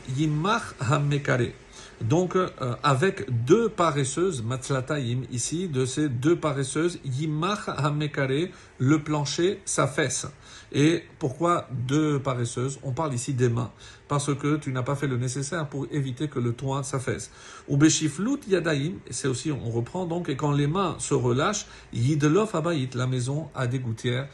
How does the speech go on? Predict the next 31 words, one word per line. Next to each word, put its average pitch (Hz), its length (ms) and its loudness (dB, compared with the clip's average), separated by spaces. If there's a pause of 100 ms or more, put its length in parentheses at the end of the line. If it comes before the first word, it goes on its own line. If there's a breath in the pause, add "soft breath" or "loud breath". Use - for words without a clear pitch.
(220 loud breath)
puisque 147 360 0
comme 143 180 0
c'était 139 240 0
la 131 100 2
coutume 143 540 -2
avant, 135 420 -2 (280 loud breath)
de 127 160 4
veiller 151 480 2
avant 127 520 -2
les, 110 320 -2
l'hiver, 131 640 -2
de, 120 160 -2
euh, 120 520 0
colmater 139 580 -2
tous 147 120 -6
les 120 120 -2
trous, 175 400 -4 (300 loud breath)
de 123 340 2
renforcer, 147 960 -2
euh, 117 160 0
le, 113 300 -2
le 110 160 -4
toit, 147 340 -4
et 127 80 -6
cetera. 123 460 -4 (260 loud breath)
Donc, 143 420 -2
quelqu'un 139 380 -2
qui 151 320 -4
se 135 140 -6
montre 131 320 -4
paresseux, 120 560 -2